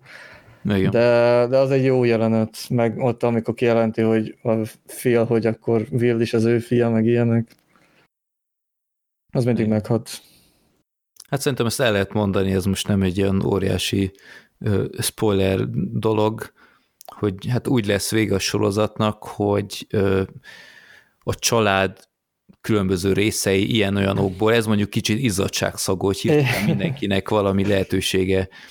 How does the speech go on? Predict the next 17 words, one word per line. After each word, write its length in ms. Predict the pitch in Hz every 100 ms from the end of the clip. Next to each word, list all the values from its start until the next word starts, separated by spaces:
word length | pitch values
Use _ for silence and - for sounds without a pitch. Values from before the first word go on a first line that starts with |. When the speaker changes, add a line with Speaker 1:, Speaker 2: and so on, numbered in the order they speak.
| - - -
Speaker 1:
ö, 200 | - 95
akadt, 500 | - 104 95 95 -
ami, 440 | 107 90 90 95
ami 220 | 90 98 90
miatt 300 | 92 90 -
elmenjen 480 | 107 92 90 92 92
az 220 | 92 92
ország 400 | 101 - 95 95
másik 340 | 98 92 -
felébe. 640 | - 95 95 101 104 120 - - - _ -
Speaker 2:
Igen. 260 | 117 120 123 123
Speaker 1:
A, 160 | 98 90
a 200 | - -
Carlton 480 | - 101 95 - 98
ugye, 420 | 92 92 92 95
ö, 360 | 95 92 98 92 - -
Princetonbe, 880 | - 107 - - 110 110 113 110